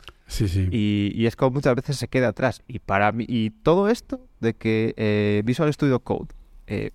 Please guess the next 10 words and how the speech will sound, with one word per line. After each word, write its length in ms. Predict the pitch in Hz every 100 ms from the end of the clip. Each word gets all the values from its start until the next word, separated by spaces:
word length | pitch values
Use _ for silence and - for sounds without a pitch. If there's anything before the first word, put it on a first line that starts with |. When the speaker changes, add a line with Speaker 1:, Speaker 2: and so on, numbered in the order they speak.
| -
Speaker 2:
tenga 240 | - 131 151
muchas 340 | 143 - 135
cosas 460 | - 98 - - - - -
mejores 680 | 104 - 123 104 131 - -
y 120 | - 107
que 160 | 113
los 140 | 107 104
desarrolladores 840 | 107 104 104 107 139 135 95 -
le 240 | 107 107
diga, 300 | 101 107 120